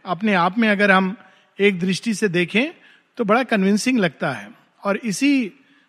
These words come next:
बात को लेकर के एक पूरा जड़वाद का सिद्धांत प्रकट हुआ है। अब यहां पर सावित्री उनको कहती हैं, जब उत्तर देना प्रारंभ करती हैं,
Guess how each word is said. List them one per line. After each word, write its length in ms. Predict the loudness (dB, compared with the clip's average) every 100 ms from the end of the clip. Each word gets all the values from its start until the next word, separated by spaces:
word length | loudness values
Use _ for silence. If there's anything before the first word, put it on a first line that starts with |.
| _ -8
बात 360 | 2 2 2
को 120 | 2 2
लेकर 360 | 4 2 0
के 160 | 0 -2
एक 140 | -2
पूरा 220 | 0 2
जड़वाद 540 | 2 2 2 4 2 2
का 140 | -2
सिद्धांत 640 | -2 -2 0 2 2 -2 -6
प्रकट 400 | -6 -2 -2 0
हुआ 220 | 0 0
है। 240 | -2 -6 _ _ _ _ _ _ _ _ _ _ _
अब 320 | 2 2 0 -18 _ _ _ _ _ _ _ _ _ _ _ _ -12
यहां 340 | -2 2 4 4
पर 420 | 4 2 0 -10
सावित्री 640 | -4 0 2 2 2 4
उनको 360 | 4 2 0 -2
कहती 600 | _ -4 0 2 4 4
हैं, 120 | 4
जब 140 | 4
उत्तर 280 | 2 0 2
देना 220 | 4 2
प्रारंभ 420 | 2 2 2 2
करती 360 | 0 -2 -2 -2
हैं, 220 | -2 -4